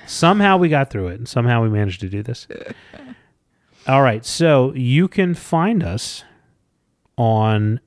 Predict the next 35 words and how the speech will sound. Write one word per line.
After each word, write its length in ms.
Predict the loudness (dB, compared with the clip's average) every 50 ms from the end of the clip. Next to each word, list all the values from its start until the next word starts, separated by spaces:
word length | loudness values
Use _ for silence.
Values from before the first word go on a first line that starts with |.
| _ _ _ _ -4
our 120 | -2 0
website 500 | 0 0 0 -2 -4 -4 -4 -4 -4 -6
at 200 | -6 -8 -10 -8
the 100 | -6 -6
duke 280 | -4 0 0 0 0 0
and 120 | -2 -2
duchess 300 | -2 -2 -2 -2 -4 -6
podcast 680 | -6 -4 -6 -4 -6 -6 -8 -6 -6 -6 -8 -8 -8 -6
dot 280 | -4 -2 -2 -4 -6
com. 460 | -8 -4 -2 0 0 0 0 -2 -6 -10 _ _ _ _ _ _ _ _ _ _ _ _ _ _ _ _ _ -20 -20 -20 -8 -2
You 100 | 0 2
can 120 | 2 2 0
find 180 | 0 0 2 2
us 140 | 0 2
on 160 | 2 0 0 -2
Twitter 320 | 0 0 2 4 4 2
at 300 | 2 2 0 -2 -4 -2
the 100 | -2 -2 -2
D 440 | -2 -2 -2 0 0 0 0 -2 -4
N 300 | -4 -2 0 0 0 -2
D 240 | 0 0 0 0 0
Podcast. 580 | -2 -2 -2 -2 -2 -2 -2 -2 -2 -2 -2 -2
D 160 | -2 0 0
as 100 | 0 0
in 100 | -2 -2
David, 260 | 0 -2 -2 -2 -4
N 160 | -6 -4 -4
as 140 | -2 -2 -2
in 120 | -2 -2 0
Nancy, 360 | -2 -2 -2 -2 -4 -4 -6
D 200 | -4 -2 -2 -2
as 140 | -2 -2 -4
in 120 | -4 -4
David 360 | -2 -4 -4 -4 -6 -6 -6
Podcast. 600 | -8 -10 -10 -10 -12 -12 -10 -10 -10 -10 -12 -14